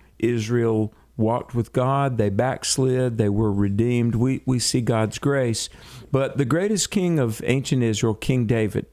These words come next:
the man after God's own heart, um, lot, lot of parallels we could see between the life of our Savior and the life of King David,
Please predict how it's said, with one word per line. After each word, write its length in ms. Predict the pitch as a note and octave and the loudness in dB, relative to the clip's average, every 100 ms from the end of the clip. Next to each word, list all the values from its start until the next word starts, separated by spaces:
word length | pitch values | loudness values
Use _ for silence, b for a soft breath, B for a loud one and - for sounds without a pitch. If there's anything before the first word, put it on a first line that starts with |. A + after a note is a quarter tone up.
| - _ B B B | -20 _ B B B
the 100 | - | -2
man 240 | A2+ B2 A#2+ | 0 2 2
after 240 | A#2 A#2 | 0 0
God's 340 | A2 A2 G2 | 0 0 0
own 160 | G#2 G2 | 0 0
heart, 560 | G#2 - D#3+ G#2+ - - B B B B A#2 | 0 -2 0 0 -2 -10 B B B B -2
um, 480 | A2+ A2 G#2 G#2 - _ - | 0 2 2 0 -4 _ -2
lot, 540 | A2+ B2+ C#3 D3 - | 0 2 0 -2 -2
lot 260 | C3 D3+ D#3+ | 0 2 0
of 140 | B2 | 0
parallels 580 | - C#3+ C3+ B2 A2+ G#2 | -2 0 2 2 0 0
we 120 | A2+ | -2
could 160 | G#2 G#2 | -2 -2
see 180 | - A2 | 0 -2
between 540 | G#2 A2+ A#2 A2 G#2 B B - | -2 0 2 2 0 B B -2
the 140 | G#2+ | 0
life 360 | A2 A#2 A#2 A#2+ | 2 0 0 -2
of 240 | G#2 - - | -2 -4 0
our 160 | G#2+ | 0
Savior 640 | G#2+ - C3 B2+ A#2+ A#2+ | 0 0 0 0 0 0
and 180 | - A2 | 0 2
the 80 | A2 | 2
life 260 | G#2+ G#2 - | 2 0 -4
of 140 | - | -4
King 220 | A#2+ G#2 | 0 0
David, 440 | G2+ B2+ B2+ G2+ | 2 0 0 -2